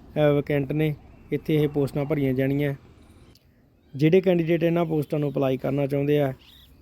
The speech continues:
ਉਹ ਇਹਨਾਂ ਦੀ ਵੈੱਬਸਾਈਟ ਜ਼ਰੂਰ ਨੋਟ ਕਰ ਲੈਣ ਜੀ। ਇਹਦਾ ਲਿੰਕ ਵੀਡੀਓ ਦੀ ਡਿਸਕ੍ਰਿਪਸ਼ਨ 'ਚ ਵੀ ਦਿੱਤਾ ਹੋਇਆ, ਉੱਥੋਂ ਵੀ ਤੁਸੀਂ ਲੈ ਸਕਦੇ ਹੋ।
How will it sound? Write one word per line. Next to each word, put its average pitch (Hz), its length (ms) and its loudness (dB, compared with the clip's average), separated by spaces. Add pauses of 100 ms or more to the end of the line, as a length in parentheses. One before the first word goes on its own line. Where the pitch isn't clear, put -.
(160)
ਉਹ 170 120 4
ਇਹਨਾਂ 170 200 2
ਦੀ 170 80 2
ਵੈੱਬਸਾਈਟ 147 460 0
ਜ਼ਰੂਰ 139 280 0
ਨੋਟ 143 200 0
ਕਰ 147 180 -2
ਲੈਣ 147 220 0
ਜੀ। 147 120 -2
ਇਹਦਾ 147 140 2
ਲਿੰਕ 135 280 -2
ਵੀਡੀਓ 139 260 -2
ਦੀ 139 100 -2
ਡਿਸਕ੍ਰਿਪਸ਼ਨ 131 560 -6
'ਚ 135 80 -8
ਵੀ 139 100 -6
ਦਿੱਤਾ 139 260 -4
ਹੋਇਆ, 135 200 2
ਉੱਥੋਂ 135 200 -4
ਵੀ 139 60 -4
ਤੁਸੀਂ 135 260 -4
ਲੈ 139 160 0
ਸਕਦੇ 135 340 -2
ਹੋ। 127 120 -4